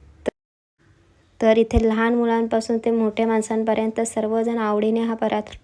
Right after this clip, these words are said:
पराठा जो आहे तो खातील आणि हेल्दीसुद्धा आहे हा पराठा.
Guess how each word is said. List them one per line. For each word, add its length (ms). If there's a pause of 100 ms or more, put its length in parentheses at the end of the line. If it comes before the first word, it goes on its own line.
पराठा 320
जो 120
आहे 240
तो 160
खातील 360 (340)
आणि 140
हेल्दीसुद्धा 680
आहे 340
हा 140
पराठा. 540